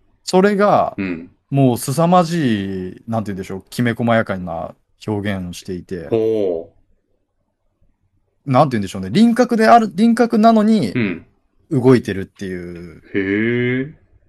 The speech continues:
Speaker 2: ー。
Speaker 1: 表現がかなり、
Speaker 2: うん。
Speaker 1: なんて言うんでしょう、
Speaker 2: ほう。
Speaker 1: 洗練されてるんですね。
Speaker 2: へー、思い出せない。
Speaker 1: <laughs>
Speaker 2: そうだったかな？うん。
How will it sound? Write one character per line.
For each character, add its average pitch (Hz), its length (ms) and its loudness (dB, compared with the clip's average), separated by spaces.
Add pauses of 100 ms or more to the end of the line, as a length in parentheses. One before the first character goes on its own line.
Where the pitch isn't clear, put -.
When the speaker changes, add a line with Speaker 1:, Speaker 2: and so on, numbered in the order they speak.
Speaker 2:
ー。 - 60 -2
Speaker 1:
表 113 220 0
現 98 100 -6
が 92 240 -6
か - 180 -2
な 160 100 4
り、 92 320 -6 (240)
Speaker 2:
う 95 60 -4
ん。 85 240 -8 (800)
Speaker 1:
な 110 180 -4
ん 92 40 -8
て 98 80 -10
言 - 20 -8
う - 20 -8
ん - 20 -8
で 92 60 -8
し - 80 -12
ょ 82 240 -14
う、 101 60 -2
Speaker 2:
ほ 95 40 0
う。 90 40 -2
Speaker 1:
洗 101 240 0
練 104 100 -4
さ 104 120 -4
れ 98 80 -6
て 101 80 -6
る 95 80 -8
ん 87 40 -10
で - 80 -14
す 87 100 -18
ね。 113 160 -8
Speaker 2:
へ 131 360 0
ー、 135 100 0
思 165 160 0
い 170 40 -2
出 160 120 -2
せ 165 120 -2
な 98 260 -2
い。 - 100 -16 (340)
Speaker 1:
<laughs> 208 380 6 (400)
Speaker 2:
そ - 320 0
う 101 40 -2
だ 90 80 -4
っ - 40 -10
た - 120 -4
か 98 100 -4
な？ 87 160 -4
う - 100 -10
ん。 90 320 -6